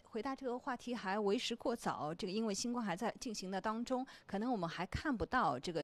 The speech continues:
究竟它催生的艺术或者好的艺术有哪些，有很多很多尝试已经在进行了，或者是之前就开始已经进行了。嗯，但是我说这个艺术，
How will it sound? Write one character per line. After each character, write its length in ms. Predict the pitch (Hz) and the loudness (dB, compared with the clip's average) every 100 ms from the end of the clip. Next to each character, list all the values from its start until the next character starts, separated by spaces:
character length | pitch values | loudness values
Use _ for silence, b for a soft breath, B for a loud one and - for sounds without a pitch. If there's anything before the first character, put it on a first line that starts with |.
| - | -4
究 160 | - 202 | 0 0
竟 180 | 220 190 | 2 -2
它 100 | 175 | -4
催 200 | - 214 | 0 0
生 120 | - | 0
的 80 | 196 | -2
艺 160 | 190 | -2
术 140 | 185 170 | -2 -2
或 140 | 190 | -4
者 100 | 170 | -4
好 220 | - 160 | 0 0
的 100 | 143 | 0
艺 100 | 202 | -2
术 160 | 190 - | -2 -4
有 140 | 165 | -4
哪 180 | 190 175 | -4 -6
些， 280 | - 180 180 B B | -6 -6 -6 B B
有 100 | 262 | 2
很 140 | 254 | 4
多 120 | 190 294 | 2 2
很 80 | |
多 100 | 196 | 2
尝 260 | 196 160 156 | 0 0 -2
试 220 | 190 214 | 0 -2
已 80 | 147 | -4
经 180 | 180 185 | -4 -4
在 140 | 196 | -2
进 180 | 180 240 | -2 -4
行 220 | - 151 | -2 -4
了， 80 | 180 | -4
或 160 | - 185 | -2 -4
者 180 | 156 | -2
是 240 | 139 - 170 B B - | -2 -2 -4 B B -4
之 160 | 339 | -2
前 280 | - 175 160 | -2 -2 0
就 140 | 220 | -2
开 180 | 185 233 | -2 -4
始 200 | 240 - | -4 -6
已 20 | |
经 240 | - 156 147 | -8 -6 -6
进 180 | 180 156 | -4 -4
行 300 | - 139 147 | -4 -4 -4
了。 140 | 135 B B B | -6 B B B
嗯， 400 | 170 165 160 170 - | 2 4 2 0 0
但 140 | 269 | 0
是 300 | - 277 254 - | 2 4 4 2
我 180 | - 185 | -4 -4
说 200 | - 202 | 0 -2
这 100 | 214 | 0
个 100 | 208 | 0
艺 160 | 262 | 2
术， 320 | 226 - 190 | 2 2 0